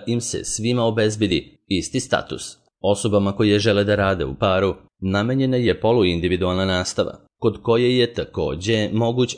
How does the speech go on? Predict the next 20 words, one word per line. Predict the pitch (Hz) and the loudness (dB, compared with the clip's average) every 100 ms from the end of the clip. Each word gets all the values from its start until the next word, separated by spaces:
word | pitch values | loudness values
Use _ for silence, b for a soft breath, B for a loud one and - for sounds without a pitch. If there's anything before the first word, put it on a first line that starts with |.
| - | -4
fleksibilan | 117 117 - 123 107 92 - | -4 -2 -2 0 2 0 -2
raspored | 101 95 - - 85 82 | -2 -2 -4 -4 -2 0
rada. | 92 90 87 - - - | 2 2 -2 -6 -14 -4
Reč | 90 85 - | 0 0 2
je | 104 | 2
o | |
tome | - 101 104 95 - _ | 4 2 2 -2 -8 _
da | 113 101 - | 0 0 2
polaznici | 110 120 127 127 123 | 4 4 4 0 0
mogu | 117 123 117 78 - _ | 0 2 2 0 -4 _
da | 98 110 | -2 -2
se | - 117 104 | 0 0 0
sa | - 110 | -2 -2
svojim | 107 78 76 | 0 -2 0
profesorom | 104 104 117 - 104 87 - - - | 0 2 0 0 0 -2 -8 -12 -2
i | 120 | 0
ovlašćenim | 107 120 - 131 131 127 | 4 2 2 0 0 0
koordinatorom | 101 82 85 85 - 98 98 | 0 0 -2 -2 -2 -2 0
za | 110 | 0
nastavu | 98 95 - 95 | 0 0 -2 -2